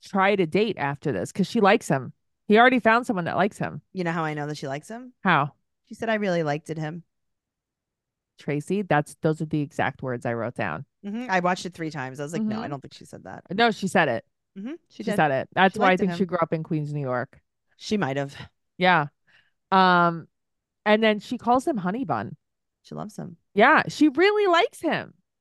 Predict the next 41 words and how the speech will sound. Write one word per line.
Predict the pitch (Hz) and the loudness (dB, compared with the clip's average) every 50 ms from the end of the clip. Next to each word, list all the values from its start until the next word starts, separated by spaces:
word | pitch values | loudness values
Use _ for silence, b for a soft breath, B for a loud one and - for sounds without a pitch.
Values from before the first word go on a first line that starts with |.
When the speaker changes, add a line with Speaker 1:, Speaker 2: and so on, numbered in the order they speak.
| _ _ _ _ _ _ _ _ _ _ _ | _ _ _ _ _ _ _ _ _ _ _
Speaker 1:
So | - - 247 240 | -2 2 2 4
why | 233 247 240 269 302 | 6 6 6 6 6
do | 339 330 | 4 4
we | 339 330 | 4 4
have | 320 302 - | 2 2 0
to | 294 | -4
see | - - 294 277 | -8 -6 -6 -4
him | 285 294 285 269 269 254 - _ _ _ _ _ _ - | -4 -6 -6 -8 -12 -14 -16 _ _ _ _ _ _ -8
do | 240 | -4
Speaker 2:
So | 247 262 | -2 0
Speaker 1:
this | 254 | 0
Speaker 2:
that's | 320 370 - 466 508 | 2 2 2 2 2
Speaker 1:
ever | 523 - 240 240 | 2 2 2 0
Speaker 2:
it. | 226 | 0
So | 226 214 | 0 0
now | 214 | 2
Speaker 1:
again? | 214 - | 2 0
Speaker 2:
he's | 262 - | 0 -2
got | - 311 339 | -4 -6 -4
a | |
girlfriend. | - 392 392 - - 151 135 - | -4 -4 -4 -4 -6 -6 -6 -6
Okay, | 254 254 | -2 2
Speaker 1:
Yeah, | 302 349 330 | 4 4 6
Speaker 2:
thank | 220 196 | 6 4
Speaker 1:
he's | 214 233 | 4 4
got | 240 285 | 4 4
Speaker 2:
you. | 277 | 4
Speaker 1:
a | 277 | 4
girlfriend. | 285 285 302 311 - 247 170 135 127 151 - _ _ - 269 | 4 4 2 2 2 0 -2 -2 -4 -8 -12 _ _ -8 -6
Okay. | 294 - 339 320 320 320 - _ _ _ _ | -2 0 2 2 0 -2 -6 _ _ _ _
Speaker 2:
That's | 214 202 - | -14 -6 -4
great. | 302 294 269 - _ _ _ _ _ _ _ _ _ _ _ _ _ _ _ _ _ _ _ _ _ _ _ _ _ _ _ _ - | -2 -2 -2 -4 _ _ _ _ _ _ _ _ _ _ _ _ _ _ _ _ _ _ _ _ _ _ _ _ _ _ _ _ -6
Speaker 1:
Uncomfortable, | 262 262 247 208 202 214 180 180 - 196 180 175 180 180 175 | -4 -4 -4 0 0 0 0 0 0 -2 2 4 4 4 4
but, | 170 - 190 185 208 | 6 6 6 6 6
uh, | 185 185 180 180 180 180 180 160 | 6 6 8 8 8 8 6 6
I | - 226 | 4 2
can't | - 262 277 285 | 2 2 2 2
wait | 311 320 - | 0 -2 -4
to | 359 | -2
see | - 320 311 | 0 0 0
John. | 262 233 208 175 160 151 156 190 262 294 | 2 2 2 2 2 0 -2 -4 -6 -10